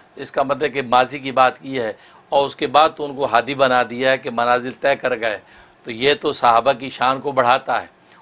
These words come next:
और सहाबा ही के बारे में उसने बात कही है। लेकिन इसमें सहाबा की शा-, शान बढ़ती है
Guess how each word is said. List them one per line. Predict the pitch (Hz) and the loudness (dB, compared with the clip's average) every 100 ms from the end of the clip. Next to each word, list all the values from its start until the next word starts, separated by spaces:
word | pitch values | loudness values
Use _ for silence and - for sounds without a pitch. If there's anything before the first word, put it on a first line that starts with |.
| - | -8
और | 131 | -8
सहाबा | - 123 123 139 | 2 4 6 4
ही | 135 160 | 2 -2
के | 151 | 0
बारे | 131 127 | 2 2
में | 127 123 | 0 -8
उसने | 113 120 | -10 -2
बात | 113 110 | 0 0
कही | - 139 | -6 -6
है। | 127 101 - - - - | -6 -6 -10 -20 -20 -12
लेकिन | 131 135 | -8 -6
इसमें | 127 143 | -4 -4
सहाबा | - 120 123 | 2 2 2
की | 139 135 | -4 -6
शा-, | - 127 | -8 -8
शान | 127 - 127 131 | -6 0 0 2
बढ़ती | 143 151 175 135 | 0 0 -4 -6
है | 98 - | -8 -12